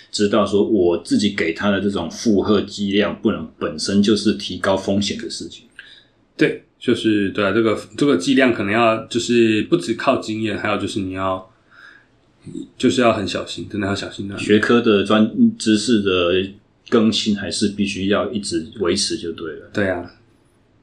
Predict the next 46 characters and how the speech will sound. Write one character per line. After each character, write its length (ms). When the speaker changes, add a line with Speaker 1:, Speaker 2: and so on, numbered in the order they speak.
Speaker 1:
那 120
最 160
后 80
一 60
个 80
问 120
题 80
就 140
是 120
刚-， 240
也 120
是 140
刚 160
刚 120
有 160
提 200
到 160
的， 80
就 100
是 160
增 160
生 160
疗 160
法 240
啦。 160
刚 100
刚 100
有 100
讲 160
到 120
一 60
个 60
很 120
重 200
要 100
的 80
关 120
键 200
字 120
叫 120
做 140
P 260
R 180
P。 240
所 200
以 320